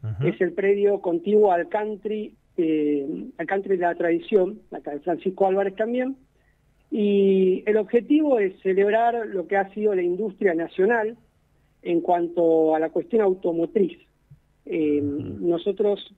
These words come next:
Speaker 2: articulamos con los clubes y con muchísimos coleccionistas particulares, eh, que atesoran sus vehículos,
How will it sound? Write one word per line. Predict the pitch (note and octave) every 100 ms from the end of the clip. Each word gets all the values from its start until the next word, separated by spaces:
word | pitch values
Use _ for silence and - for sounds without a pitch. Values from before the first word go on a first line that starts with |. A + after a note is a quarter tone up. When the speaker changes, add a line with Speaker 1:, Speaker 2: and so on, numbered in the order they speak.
| _ A3
Speaker 2:
articulamos | F3 E3+ F3+ F3+ F#3 G3 F#3
con | - B3
los | G#3
clubes | - G#3+ G#3+ G#3+ G#3+ -
y | F#3
con | - D#3
muchísimos | D#3+ E3 G3+ - G3+ F#3+
coleccionistas | E3+ E3 D#3 E3+ F#3 F3+ D#3+ -
particulares, | A3+ G#3+ G3+ - G3 G#3 F#3+ G3+ - _ _ _ _ _ _ _ _ -
eh, | F3 D#3+ D#3 D3+ C#3
que | F3
atesoran | E3 E3 G3 G3+ F#3+
sus | -
vehículos, | F#3+ G#3+ G3 A#3 B3 B3